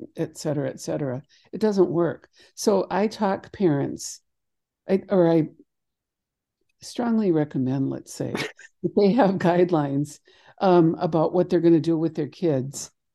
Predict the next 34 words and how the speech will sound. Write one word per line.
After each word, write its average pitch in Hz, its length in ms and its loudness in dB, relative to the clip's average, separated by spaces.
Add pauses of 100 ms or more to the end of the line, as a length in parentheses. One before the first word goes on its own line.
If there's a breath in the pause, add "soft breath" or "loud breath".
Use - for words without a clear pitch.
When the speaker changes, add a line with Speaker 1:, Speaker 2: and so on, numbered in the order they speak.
(300)
Speaker 1:
um, 151 280 4
when 151 120 6
they 151 120 4
get 165 240 -4
caught 147 320 -6
drinking, 143 500 -2
when 139 140 0
they 135 120 0
get 139 220 -8
caught, 135 400 -6 (720)
um, 139 500 0 (480)
smoking 151 480 2
weed, 135 400 2 (440)
what, 185 320 2
whatever 175 380 4
it 160 80 6
is 151 160 2
they 160 120 2
get 156 220 -4
caught 139 300 -6
with. 185 220 -2 (260 soft breath)
So - 140 0
then 208 180 4
I 202 120 4
try 202 200 -2
and 170 140 6
help 151 220 -2
the 147 80 -4
parents 190 800 -4 (380)
figure 165 340 0
out 143 300 -2 (300)
how 175 200 0
to 156 100 4
create 143 600 -4